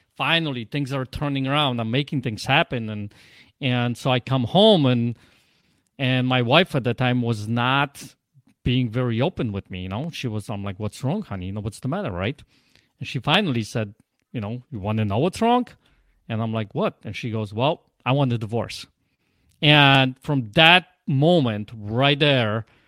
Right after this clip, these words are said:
um, my whole life kind of, like, flashed to a point, because I remember when I was eight years old, my parents got divorced.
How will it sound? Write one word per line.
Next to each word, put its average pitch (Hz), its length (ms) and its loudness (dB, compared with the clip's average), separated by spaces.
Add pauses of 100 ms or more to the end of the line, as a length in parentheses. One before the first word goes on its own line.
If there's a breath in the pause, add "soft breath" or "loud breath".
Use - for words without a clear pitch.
(400 soft breath)
um, 120 240 -2 (120)
my 127 40 2
whole 156 260 4
life 139 200 2
kind 127 180 -2
of, 110 80 -4
like, 104 160 -4
flashed - 480 -6 (800)
to 139 100 0
a 120 60 4
point, 139 340 0
because 123 300 -2
I 127 140 2
remember 135 380 2
when 120 200 2
I 139 80 6
was 135 180 4
eight 123 100 0
years 110 220 -2
old, 117 140 0
my 113 160 0
parents 120 280 -2
got 107 160 -4
divorced. 95 480 -10